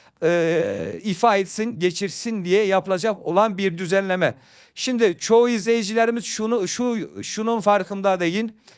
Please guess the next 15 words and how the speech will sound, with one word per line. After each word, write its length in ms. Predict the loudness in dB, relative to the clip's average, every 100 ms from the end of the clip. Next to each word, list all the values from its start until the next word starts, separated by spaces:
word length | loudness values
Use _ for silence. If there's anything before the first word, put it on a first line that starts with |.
| _
Tekrar 380 | -2 2 4 2
söylüyorum, 440 | 2 -2 0 0
altını 360 | 0 0 0 -6
çiziyorum. 580 | -6 -2 0 2 0 -4 _ _ _ _ _ _ _ _ 0
Evet, 420 | 2 2 0 -8 _ _ _ -8
bizim 200 | -6 -2
şu 160 | 0
andaki 320 | 0 0 -2
S 180 | -4 -2
G 200 | -2 -2
K 360 | 0 0 0 -4 -4
emeklilik 440 | -2 -2 -6 -10
sistemine 600 | -12 -4 -2 0 -2 2
baktığımız 480 | 2 0 -6 -6 -2
zaman 360 | -2 0 -2